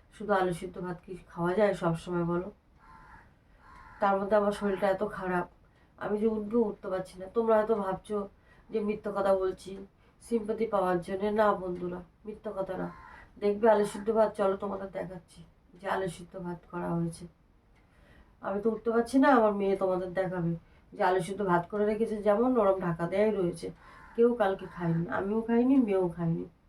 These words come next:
শুধু একটু মুড়ি, শুকনো মুড়ি আস্তে আস্তে করে কোনো রকমে জল দিয়ে ভিজিয়ে খেয়ে ওষুধটা খেয়ে শুয়েছি,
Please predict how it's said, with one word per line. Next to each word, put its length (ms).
শুধু 160
একটু 260
মুড়ি, 320
শুকনো 360
মুড়ি 260
আস্তে 320
আস্তে 240
করে 200
কোনো 240
রকমে 340
জল 280
দিয়ে 200
ভিজিয়ে 360
খেয়ে 280
ওষুধটা 420
খেয়ে 200
শুয়েছি, 520